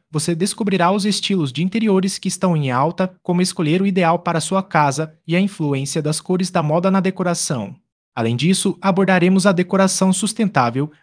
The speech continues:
móveis modernos e dicas valiosas sobre iluminação criativa. Prepare-se para transformar seus ambientes com ideias práticas e inovadoras.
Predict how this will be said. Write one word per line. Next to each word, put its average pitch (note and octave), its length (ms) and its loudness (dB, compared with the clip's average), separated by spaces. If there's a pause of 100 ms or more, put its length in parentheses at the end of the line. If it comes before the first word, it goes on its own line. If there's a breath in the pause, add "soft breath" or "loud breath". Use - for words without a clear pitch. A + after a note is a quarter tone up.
(120 soft breath)
móveis D3 360 0
modernos C3 680 0 (100)
e F#3 60 0
dicas F3+ 340 2
valiosas D#3 600 2
sobre G#3+ 240 -2
iluminação G#3 600 2
criativa. C#3+ 680 -2 (340)
Prepare-se D#3 540 0
para E3 200 -2
transformar E3 600 0
seus D#3+ 200 -4
ambientes F3 480 0
com - 140 -4
ideias F#3 380 2
práticas D#3 600 -2
e G3+ 100 -6
inovadoras. D#3 920 -2